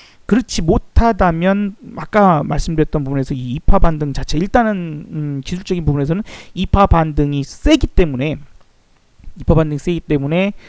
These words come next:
그 다음, 음, 반등이 매우 약하거나 짧거나 해서 다시 꼬꾸라지는 부분에서 다음 주는 반등을 기대하자. 그러나,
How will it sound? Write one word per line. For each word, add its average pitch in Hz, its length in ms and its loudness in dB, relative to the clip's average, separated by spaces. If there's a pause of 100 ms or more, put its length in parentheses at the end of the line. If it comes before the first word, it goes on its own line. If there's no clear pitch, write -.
(300)
그 - 120 -4
다음, 233 440 4
음, 165 360 -6
반등이 143 500 0
매우 123 320 2
약하거나 156 800 -2
짧거나 208 600 -2
해서 165 500 0
다시 - 300 -2
꼬꾸라지는 131 540 -2
부분에서 151 260 4 (260)
다음 208 480 2
주는 202 380 -2
반등을 190 800 2
기대하자. 143 680 -2 (340)
그러나, 180 480 2